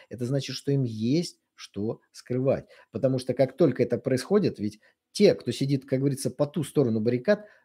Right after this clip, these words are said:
понимают, что захват этой биолаборатории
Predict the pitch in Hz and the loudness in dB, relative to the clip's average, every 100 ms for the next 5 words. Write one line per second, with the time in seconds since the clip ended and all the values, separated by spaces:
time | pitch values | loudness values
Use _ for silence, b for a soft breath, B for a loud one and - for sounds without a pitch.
0 | _ 135 160 220 147 87 - 107 131 147 | _ 0 2 4 2 0 -6 0 0 2
1 | 180 143 98 110 104 123 117 120 117 131 | 4 4 2 -4 0 2 2 2 2 0
2 | 131 190 127 85 71 | 2 4 4 2 -4